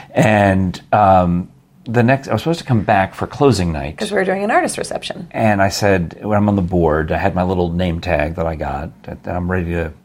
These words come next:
Speaker 1: I guess, help clean up or whatever I'm supposed to do.
Speaker 2: Right.
Speaker 1: But I also knew that, you know, I had a paid improv gig that was supposed to be in Happy Holler at one of the breweries, um, because some people were getting remarried, redoing their wedding vows on their anniversary.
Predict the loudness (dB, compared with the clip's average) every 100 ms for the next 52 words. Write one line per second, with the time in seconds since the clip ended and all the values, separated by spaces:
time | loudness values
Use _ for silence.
0 | _ -20 -20 -18 -6 0 0 0 0 -2
1 | -2 -2 0 2 2 0 -2 0 0 -2
2 | -4 -8 -6 -6 -8 -2 0 0 -2 -4
3 | -4 -8 -2 2 2 2 4 6 4 2
4 | 2 4 4 2 -2 0 0 2 2 -2
5 | 0 -2 -2 0 0 0 -6 -18 -20 -6
6 | -4 -4 -2 -4 -2 -2 -2 -2 -2 -2
7 | -2 -2 -2 -4 -4 -4 -6 0 0 0
8 | -4 -8 -12 -16 -20 -20 -20 -6 -2 0
9 | -2 -8 _ -6 -2 0 0 0 0 0
10 | 0 0 -2 -4 -4 0 2 2 2 0
11 | -2 -2 0 2 2 0 0 -2 -2 -2
12 | -2 -2 -2 -2 0 0 -2 -4 -6 -6
13 | -6 -8 -10